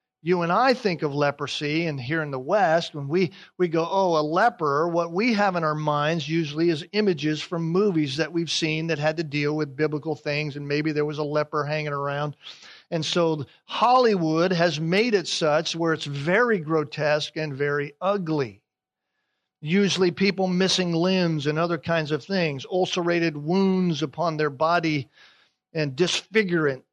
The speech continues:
disfiguring figures. In fact, even if you Google leprosy today, don't do it right now, please. Put those devices down. Don't be curious about that yet. You can do it later.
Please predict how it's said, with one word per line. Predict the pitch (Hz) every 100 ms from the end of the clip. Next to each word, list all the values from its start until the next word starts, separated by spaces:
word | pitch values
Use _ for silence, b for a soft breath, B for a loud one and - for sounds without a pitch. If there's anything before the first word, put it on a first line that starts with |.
| _ -
disfiguring | 156 147 - 202 196 170 165 156
figures. | 143 196 190 147 120 123 127
In | 139
fact, | 170 156 147 160
even | 165 160
if | 151 156
you | 147
Google | 139 170 156 147 143
leprosy | 151 151 147 - 147 131
today, | 147 143 143 139 123 _ _ _ _ _ _ -
don't | 151 156
do | 151 156
it |
right | 165 151 151
now, | 139 131
please. | - 131 127 - -
Put | 143
those | 139 143
devices | 135 147 147 143 156 135
down. | 143 139 123 _ _ _ _ _ _ _ _ _ _ _ _ _ _ _
Don't | 131
be | 156
curious | - 165 143 139
about | 139 135
that | 143 -
yet. | 143
You | 147
can |
do | 147 147
it |
later. | 151 139 143